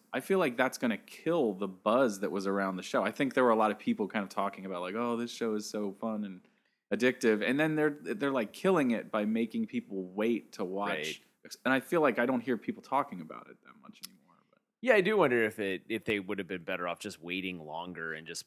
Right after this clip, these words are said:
Speaker 2: releasing it all at once, or even, like, maybe putting it in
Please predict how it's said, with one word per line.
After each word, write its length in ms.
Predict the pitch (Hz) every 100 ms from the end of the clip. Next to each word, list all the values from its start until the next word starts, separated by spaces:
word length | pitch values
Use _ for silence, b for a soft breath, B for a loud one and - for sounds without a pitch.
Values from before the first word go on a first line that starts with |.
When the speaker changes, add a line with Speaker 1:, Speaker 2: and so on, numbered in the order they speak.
| _
Speaker 2:
releasing 540 | 87 80 87 82 90
it 120 | 71 -
all 240 | 80 85 80
at 100 | -
once, 320 | 87 92 -
or 60 |
even, 380 | 82 101 92 90
like, 320 | 82 78 76 82 80
maybe 420 | 85 90 90 82 _ _ _ _ _ _ _ _ _
putting 280 | 123 98 90
it 100 | 82
in 180 | 80